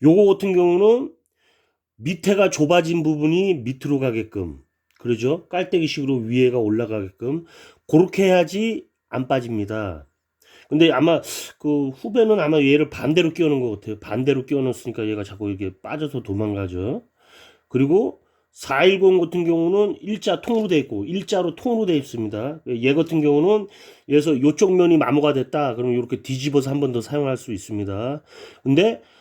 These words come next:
투투용은 요거 깔때기 형식으로 돼 있기 때문에 만약에 얘가 뒤집어서 사용하게 되면은 이게 빠져서 나가겠죠. 왜냐면 위에가 얇은데 얘를 뒤집어서 사용을 했기 때문에. 그래서 얘는 그냥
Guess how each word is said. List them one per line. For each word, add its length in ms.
투투용은 600
요거 300
깔때기 500
형식으로 420
돼 140
있기 220
때문에 640
만약에 500
얘가 240
뒤집어서 480
사용하게 520
되면은 600
이게 240
빠져서 380
나가겠죠. 760
왜냐면 440
위에가 360
얇은데 640
얘를 220
뒤집어서 400
사용을 400
했기 200
때문에. 360
그래서 240
얘는 400
그냥 340